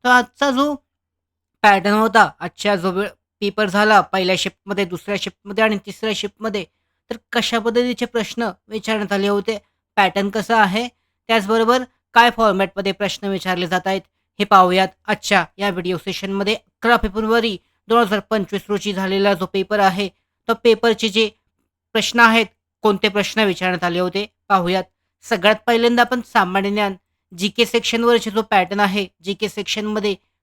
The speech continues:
कोणकोणते प्रश्न आले होते, तर टोटल एकूण पंधरा प्रश्न सापडलेले आहेत पहिल्या शिफ्टचे.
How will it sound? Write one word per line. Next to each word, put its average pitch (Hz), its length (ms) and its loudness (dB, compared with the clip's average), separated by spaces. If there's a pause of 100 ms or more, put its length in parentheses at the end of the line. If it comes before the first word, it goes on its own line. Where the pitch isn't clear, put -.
कोणकोणते 214 440 2
प्रश्न 214 340 -4
आले 190 200 4
होते, 190 260 -2 (100)
तर 233 140 -8
टोटल 254 300 -2
एकूण 262 220 -2 (260)
पंधरा 185 300 2
प्रश्न 208 320 -4
सापडलेले 196 600 -2
आहेत 190 280 -2 (460)
पहिल्या 196 300 4
शिफ्टचे. 202 460 -6